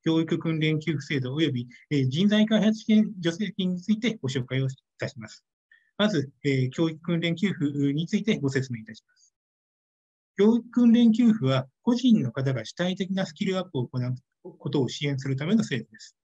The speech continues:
雇用保険に加入している、または加入していた方が、厚生労働大臣の指定を受けた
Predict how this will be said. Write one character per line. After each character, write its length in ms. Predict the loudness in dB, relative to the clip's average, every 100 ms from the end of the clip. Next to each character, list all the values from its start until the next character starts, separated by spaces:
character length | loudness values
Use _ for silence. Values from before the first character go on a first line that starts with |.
| _ _ _ _ _ _
雇 120 | 2
用 260 | 4 6 4
保 100 | 2
険 220 | 0 0
に 120 | 0
加 160 | -2 -4
入 220 | 0 -2
し 80 | 0
て 80 | -2
い 100 | -2
る、 160 | -4 -8 -10
ま 100 | -4
た 180 | -2 -2
は 140 | -4 -4
加 180 | 0
入 280 | 2 4 2 2 -8
し 100 | -6
て 140 | 0
い 100 | 0
た 140 | 0 -6
方 240 | -4 -6
が、 200 | -4 -6 -8 -20 _
厚 240 | 2 2
生 180 | 2 2
労 220 | 4 2
働 260 | 2 2 4
大 220 | 4 2
臣 180 | 2 -6
の 100 | -6 -12 -6
指 120 | 0
定 60 | 0
を 40 |
受 120 | 0
け 60 | -6
た 180 | -10